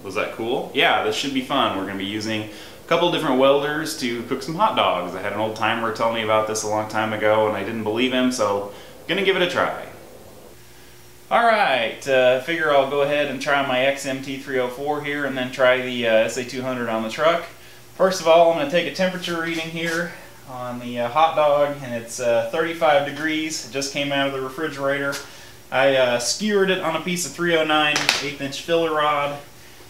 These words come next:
and, uh, I'm probably just gonna try and lay another piece of filler rod on top of it here just to try and get the most, uh, electrical c-,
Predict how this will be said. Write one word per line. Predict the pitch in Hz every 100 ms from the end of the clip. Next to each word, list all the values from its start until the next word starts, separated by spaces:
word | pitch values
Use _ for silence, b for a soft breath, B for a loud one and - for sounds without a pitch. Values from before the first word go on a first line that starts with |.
| B -
and, | - 127 123
uh, |
I'm | 123 127
probably | 147 143
just | 143
gonna | 131 117
try | - 139 127
and | 120
lay | 131 135
another | 127 123 120
piece | 135 120
of | -
filler | 131 123
rod | 120 120 117
on | 113 107
top | 135 123 123
of | 117
it | 117
here | 120
just | 113 - -
to |
try | 135 127
and | 123
get | -
the | 120
most, | 117 123 127 135 135 - - - B B B B - - -
uh, | 120 120
electrical | 135 147 143 143 135 131
c-, | -